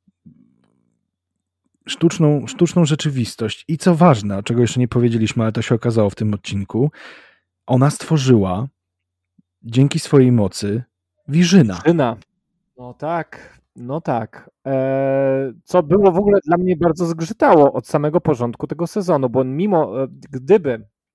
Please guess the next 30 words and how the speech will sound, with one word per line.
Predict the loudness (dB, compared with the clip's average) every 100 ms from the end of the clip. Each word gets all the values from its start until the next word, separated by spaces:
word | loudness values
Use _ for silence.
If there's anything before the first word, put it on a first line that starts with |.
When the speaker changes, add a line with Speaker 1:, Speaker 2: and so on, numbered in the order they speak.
| _ _ -4
Speaker 2:
i |
to | 0 0
się | -2
super | -4 -6 -8 -6
wyjaśniło | -8 -6 -4 -4
dla | -4 -8
mnie, | -10
oczywiście | -12 -10 -8
nie | -8
tyl-, | -8 -12
nie, | -14 -14 -12
nie, | -10 -10
e, | -10 -12 -8 -8 -10
nie, | -10 -8
że | -6
dla | -8
wszystkich, | -10 -10 -14 -14 -18
bo | -14 -12
to | -12
tylko | -14 -10 -6
ja | -4
miałem | -4 -6 -8
taką, | -12 -12 -12 -12
takie | -14 -12 -12
zatwardzenie | -12 -12 -8 -6 -6
umysłowe, | -8 -8 -8 -8
że | -8
pomyliłem | -10 -8 -4 -4 -6
te |
kamienie, | -10 -6 -4 -4